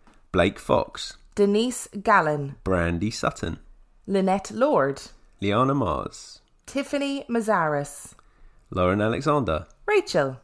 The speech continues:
Speaker 1: Chrissy Hen-, Hints. Oh my God. <laughs> Chrissy Hints.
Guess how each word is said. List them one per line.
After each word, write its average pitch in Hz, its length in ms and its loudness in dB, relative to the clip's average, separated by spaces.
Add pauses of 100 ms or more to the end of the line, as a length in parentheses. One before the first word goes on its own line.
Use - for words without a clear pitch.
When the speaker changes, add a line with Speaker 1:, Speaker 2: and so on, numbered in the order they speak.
(140)
Speaker 1:
Chrissy 98 320 -2
Hen-, 78 240 -4 (560)
Hints. - 420 -6 (160)
Oh 90 140 -4
my 80 80 -2
God. 85 340 -2 (800)
<laughs> - 680 -14
Chrissy 107 340 0
Hints. - 580 -2